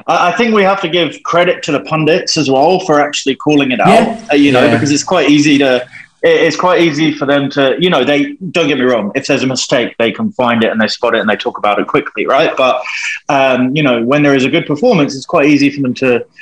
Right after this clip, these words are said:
Speaker 1: just completely brush over it. But the fact that, that, you know, they've been,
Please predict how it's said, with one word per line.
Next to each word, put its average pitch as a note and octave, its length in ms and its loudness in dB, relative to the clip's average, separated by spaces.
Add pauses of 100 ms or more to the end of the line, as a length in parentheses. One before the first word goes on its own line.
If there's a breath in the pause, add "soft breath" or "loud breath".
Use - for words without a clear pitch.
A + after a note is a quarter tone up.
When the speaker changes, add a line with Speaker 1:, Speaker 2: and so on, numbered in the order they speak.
(140 loud breath)
Speaker 1:
just C#3+ 180 -2
completely B2 720 2
brush B2 280 -2
over C#3+ 340 2
it. - 200 -6
But C3 220 -2
the B2+ 80 -2
fact D3+ 240 -2
that, C3 220 -2
that, C#3 120 0
you C3+ 140 2
know, B2 140 0
they've C3 280 0
been, A#2+ 340 -2